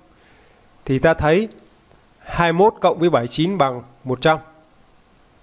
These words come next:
Như vậy là chắc chắn là các em sẽ kết hợp hai số này lại với nhau. Các em dùng tính chất kết hợp của phép cộng. Trước khi kết hợp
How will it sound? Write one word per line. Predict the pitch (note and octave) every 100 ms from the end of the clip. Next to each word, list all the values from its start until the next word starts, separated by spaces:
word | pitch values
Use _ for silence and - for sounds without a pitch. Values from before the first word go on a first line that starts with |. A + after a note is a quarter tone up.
| _ _ _ _ _ _ _ _ _ _ _ _ _ _ _ _ _ _ _ _ _
Như | D#3
vậy | F3 E3+
là |
chắc | D3+ F3
chắn | D#3 F3+
là | F#3
các | E3
em | D#3
sẽ | F3
kết | D#3+ F#3+
hợp | D3 -
hai | C#3 D3+ D3
số | - D#3+
này | D3+ B2+
lại | B2+
với | C3+
nhau. | D3+ D3 - - _ _ _ _ _ -
Các |
em | D3+
dùng | C3+ B2
tính | B2+ D3+
chất | F#3 -
kết | F3+
hợp | C#3+ B2 -
của | A#2+
phép | C#3+
cộng. | - D3 - _ _ _ _ _ _ _ - - _ _ _ -
Trước | A#3+
khi | - G#3+
kết | G#3 A3
hợp | D#3+ C3+ -